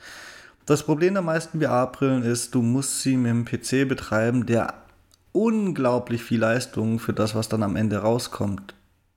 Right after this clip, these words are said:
benötigt. Jetzt schaffe es, das auf irgendwelche starken Server über Cloud Gaming auszulagern. Und du hast eine V-R-Brille, die eigentlich nur noch ihr rudimentäres Betriebssystem, sage ich mal, braucht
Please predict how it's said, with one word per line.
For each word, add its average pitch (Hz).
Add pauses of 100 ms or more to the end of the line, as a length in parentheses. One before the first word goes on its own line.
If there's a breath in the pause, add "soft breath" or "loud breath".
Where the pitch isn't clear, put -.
benötigt. 110 (1120 loud breath)
Jetzt -
schaffe 226
es, 208
das 170
auf 156
irgendwelche 156
starken 151
Server 139
über 127
Cloud -
Gaming 107
auszulagern. 98 (840 loud breath)
Und 143 (300)
du 110
hast -
eine 131
V-R-Brille, 113
die 180
eigentlich 156
nur 143
noch 160
ihr 123
rudimentäres 113
Betriebssystem, 165
sage 180
ich 180
mal, 190
braucht 202